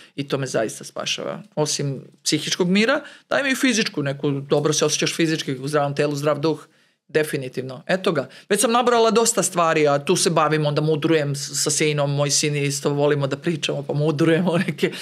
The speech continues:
ali mi smo kreativni, uvek, e, pričamo o nekim idejama i neke planove imamo, to su naši razgovori, znači,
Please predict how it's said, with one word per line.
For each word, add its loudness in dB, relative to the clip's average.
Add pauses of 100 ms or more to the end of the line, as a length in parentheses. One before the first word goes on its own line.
(120)
ali 2
mi 2
smo 0
kreativni, 0
uvek, 0
e, 4 (300)
pričamo 0
o 2
nekim 0
idejama 0
i -8
neke -4
planove -4
imamo, -8
to -2
su 0
naši 0
razgovori, -2
znači, -2